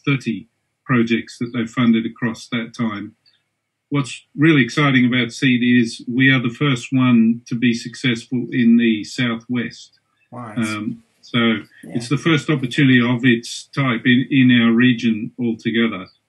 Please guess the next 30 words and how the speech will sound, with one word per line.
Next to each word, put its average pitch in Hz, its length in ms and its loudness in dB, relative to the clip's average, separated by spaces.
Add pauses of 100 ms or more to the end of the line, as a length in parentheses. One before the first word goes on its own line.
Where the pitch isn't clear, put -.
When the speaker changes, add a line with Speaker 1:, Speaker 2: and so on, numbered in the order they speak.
(300)
Speaker 1:
Uh, 107 200 -8
so 113 180 -2
we're 117 240 4
really, 135 300 4
really 117 340 4
keen 120 720 2
to 120 160 0
engage 117 420 2
with 117 120 -2
as 101 120 -12
many 131 320 0
people 113 320 -2
as 95 140 -14
we 101 100 -10
can, 110 440 -4 (460)
uh, 110 380 -6
and, 117 320 0
and 113 180 2
really 117 200 4
set, 113 300 -2 (260)
uh, 113 340 -4
a 117 80 -2
really 120 240 4
good 117 220 0
tone 120 300 2
for 113 100 -6
the 107 100 -8
Southwest, 113 640 -4
and 107 160 -8
hopefully 113 520 -4